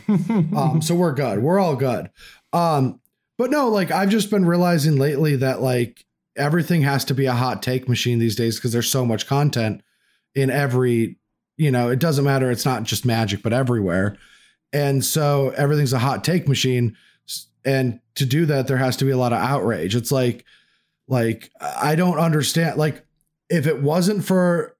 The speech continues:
Speaker 2: money and marketing, every single person on this planet should be like,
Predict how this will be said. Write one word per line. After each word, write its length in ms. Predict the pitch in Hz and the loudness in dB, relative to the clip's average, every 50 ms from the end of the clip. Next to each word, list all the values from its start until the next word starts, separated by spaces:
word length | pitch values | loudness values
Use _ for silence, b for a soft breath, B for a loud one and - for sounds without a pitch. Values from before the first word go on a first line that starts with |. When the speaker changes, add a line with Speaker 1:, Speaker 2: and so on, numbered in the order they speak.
| _ - | _ -2
Speaker 2:
money 720 | 143 151 156 175 196 202 180 151 131 123 123 120 - - | 2 2 4 4 4 2 2 2 2 2 0 0 -2 -2
and 560 | 131 135 135 131 135 135 127 127 117 98 - - | 0 0 2 2 2 2 0 0 -2 -4 -4 -2
marketing, 840 | 135 135 143 175 180 - 147 113 101 104 101 101 104 113 120 110 - _ _ _ _ _ _ _ _ _ _ _ _ _ _ _ _ _ - - | 0 2 2 0 0 0 -2 -2 0 0 0 0 0 0 0 -2 -4 _ _ _ _ _ _ _ _ _ _ _ _ _ _ _ _ _ -8 -4
every 360 | - 165 170 160 160 196 196 | -2 0 2 2 2 2 2
single 240 | - 185 190 180 185 | 2 2 2 2 2
person 280 | 147 180 185 147 160 180 | 2 2 2 2 4 2
on 40 | 170 | 2
this 80 | 147 - | 2 0
planet 380 | - 214 240 233 196 170 135 | 0 0 2 2 0 0 0
should 160 | - - 160 139 | 0 0 0 2
be 120 | 156 160 | 2 2
like, 440 | 160 160 156 156 151 143 135 - - | 2 2 2 2 2 0 0 -2 -6